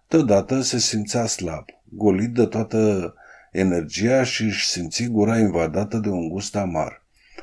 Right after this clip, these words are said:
Bătălia de la Miami costase prea multe vieți omenești risipite în mod inutil. Dar Rob Doland știa cel puțin cine trebuia să plătească factura.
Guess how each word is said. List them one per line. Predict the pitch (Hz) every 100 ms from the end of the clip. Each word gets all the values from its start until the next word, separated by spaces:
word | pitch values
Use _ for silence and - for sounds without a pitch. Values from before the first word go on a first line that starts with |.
| -
Bătălia | - 139 156 143 113 120
de | 120
la | 120 104
Miami | 90 80 80 82 120 123
costase | - 113 - 123 117 120
prea | 113 113
multe | 117 107 113 85
vieți | 90 104 -
omenești | 95 82 73 87 123 - - - -
risipite | - 147 - 95 107 110 120
în | 104
mod | 95 107
inutil. | 104 104 98 - 80 53 _ _ - _ _ _ _ _ _ _ - - - - -
Dar | - 110 147
Rob | 127 113 123 92
Doland | 87 80 80 120 120
știa | - - 101 120 254
cel | - 120
puțin | 110 85 - 113 120
cine | - 117
trebuia | 107 90 82 87
să | - 104
plătească | 95 82 101 95 -
factura. | 98 101 92 - 82 71 67